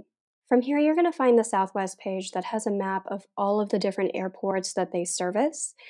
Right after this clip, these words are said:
And you can say from a specific airport like Honolulu,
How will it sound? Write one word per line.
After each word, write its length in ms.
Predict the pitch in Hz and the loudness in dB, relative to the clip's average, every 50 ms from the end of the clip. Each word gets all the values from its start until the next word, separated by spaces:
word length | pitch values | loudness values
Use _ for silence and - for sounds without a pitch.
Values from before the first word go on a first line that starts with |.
| - - - _ _ _ - | -20 -20 -20 _ _ _ -2
And 340 | 208 208 202 202 202 190 | 0 0 2 2 2 2
you 80 | 190 196 | 2 0
can 200 | 190 - 196 185 | -2 -2 -2 -2
say 460 | 185 - 190 185 185 185 185 185 185 - - - - _ _ - | -2 -2 -4 -2 0 0 0 0 0 -4 -8 -18 -20 _ _ -6
from 400 | - - 262 262 262 262 254 254 | 0 4 6 8 8 10 10 10
a 80 | 247 | 8
specific 460 | 247 - - 240 226 - 233 - - - | 8 6 2 2 4 4 2 0 0 -4
airport 600 | - - 202 202 - - - 208 202 196 - - | -4 -4 -4 -4 -6 -4 -2 0 2 2 2 2
like 200 | 180 180 180 180 | 2 0 0 -2
Honolulu, 760 | - - 185 180 180 185 - 262 277 269 269 262 262 262 262 | -6 -8 -6 -4 0 4 6 6 8 8 10 10 10 10 10